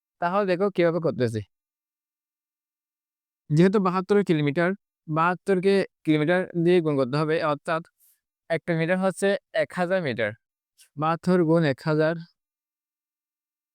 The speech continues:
এক হাজার মিটার। আবার দেখো ইনভার্স মানে এই ঘ-, বারো ঘন্টা। তাহলে দেখো ঘন্টাকে আমাদের ভাগ দিতে হবে। তাহলে এক ঘন্টা সমান কত? ষাট সেকেন্ড।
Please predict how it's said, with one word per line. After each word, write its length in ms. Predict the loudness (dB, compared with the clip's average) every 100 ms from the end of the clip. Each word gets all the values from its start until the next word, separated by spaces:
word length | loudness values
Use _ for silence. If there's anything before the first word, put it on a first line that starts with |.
| _ _ _ _ _ _ _ _ _ _ _ _ _ _ _ _ _ _ _ -4
এক 180 | -4 -2
হাজার 220 | 0 2
মিটার। 340 | 0 0 -2 -4 -10 _ _ _
আবার 160 | -2 0
দেখো 240 | 0 2 -2 0
ইনভার্স 420 | 2 2 0 -2 -8 _ _ _ _ _ _ _ _ _ _ _ _ _
মানে 220 | -4 0 2
এই 120 | 2 2
ঘ-, 180 | -4 -4
বারো 260 | -2 -2 -2
ঘন্টা। 260 | -4 -4 -6 -6
তাহলে 260 | -4 -2
দেখো 220 | -2 -2 -2
ঘন্টাকে 380 | -2 -2 -2
আমাদের 300 | -2 0 0 0 -2 _ _ -8
ভাগ 200 | -4 -2
দিতে 180 | 0 0
হবে। 200 | 0 -2 -4 _ _ _ _
তাহলে 160 | -2 0
এক 160 | 0 -2
ঘন্টা 180 | 0 2
সমান 200 | 2 2
কত? 160 | 0 0 -2 _ _ _ _ _ _ _ -8
ষাট 200 | -6 -4
সেকেন্ড। 300 | -2 -2 -2